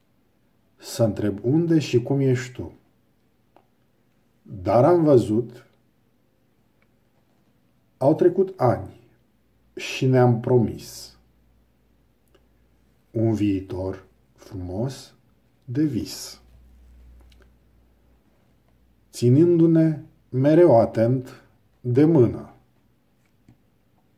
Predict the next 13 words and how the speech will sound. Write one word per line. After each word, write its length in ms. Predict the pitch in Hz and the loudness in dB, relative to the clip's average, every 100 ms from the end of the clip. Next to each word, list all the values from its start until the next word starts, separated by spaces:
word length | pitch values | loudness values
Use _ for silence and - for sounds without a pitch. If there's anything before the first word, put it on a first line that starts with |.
| _ _ _ _ _ | _ _ _ _ _
Nu 260 | 123 165 208 | -6 2 4
ne-am 220 | 135 117 | 4 2
făcut 380 | - 101 107 - | 0 -6 -6 -4
oale 460 | 110 107 107 107 107 | -2 2 2 2 0
de 160 | 107 | -2
lut 300 | 101 107 107 | -2 0 -2
sparte 880 | - - - 110 104 101 - 95 - _ _ _ _ _ _ _ _ _ | -8 -14 -4 -2 -2 -6 -12 -14 -16 _ _ _ _ _ _ _ _ _
în 240 | 123 110 | -2 -2
țărână. 680 | - 104 98 98 90 87 - _ _ _ _ _ _ _ _ _ _ _ _ _ _ _ _ _ _ | -2 -4 -4 -6 -8 -14 -18 _ _ _ _ _ _ _ _ _ _ _ _ _ _ _ _ _ _
Am 220 | - 110 104 | -2 0 0
rămas 440 | 95 98 92 87 | -2 -2 -4 -2
două 340 | 113 139 147 | 2 4 4
diamante, 840 | 123 120 107 110 127 104 90 - | 4 2 2 2 2 0 -4 -12